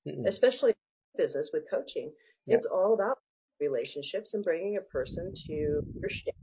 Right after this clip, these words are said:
Speaker 2: where they're at and
Speaker 1: Mm-hmm.
Speaker 2: how to bring through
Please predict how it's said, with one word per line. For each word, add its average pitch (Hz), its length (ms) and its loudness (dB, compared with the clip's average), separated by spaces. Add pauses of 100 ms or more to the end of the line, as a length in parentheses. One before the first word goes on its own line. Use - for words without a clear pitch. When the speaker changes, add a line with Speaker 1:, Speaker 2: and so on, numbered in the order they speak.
(600)
Speaker 2:
where 165 280 4
they're 220 280 2
at 156 280 -8 (280)
and 180 260 0
Speaker 1:
Mm-hmm. 104 80 -8
Speaker 2:
how - 180 -4
to - 140 -10
bring - 120 0 (1040)
through 220 480 4